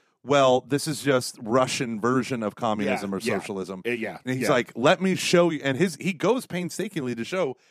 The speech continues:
Speaker 1: this is the inherent principle being manifest. And it will only be this way. Quit saying, "We'll have a messianic figure who will execute it perfectly." No, he will just execute people.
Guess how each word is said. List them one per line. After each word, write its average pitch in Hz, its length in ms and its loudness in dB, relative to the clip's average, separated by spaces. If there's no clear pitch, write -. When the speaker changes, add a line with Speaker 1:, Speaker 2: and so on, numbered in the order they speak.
Speaker 1:
this 156 200 -8
is 170 140 -8
the 143 400 -10
inherent 147 640 -4
principle 120 560 -6
being 117 320 -8
manifest. - 720 -8
And 160 120 4
it - 20 2
will 175 240 4
only 208 260 0
be 143 140 0
this 117 160 -2
way. 120 120 0
Quit 185 200 -4
saying, 160 400 -4
"We'll 151 120 2
have 143 120 2
a 139 80 2
messianic 131 600 -4
figure 120 300 -4
who 120 100 -2
will 113 140 -2
execute 113 400 -6
it 95 40 -4
perfectly." 98 540 -8
No, 120 260 4
he 117 120 -4
will 101 120 0
just 101 160 -8
execute 95 420 -14
people. - 320 -18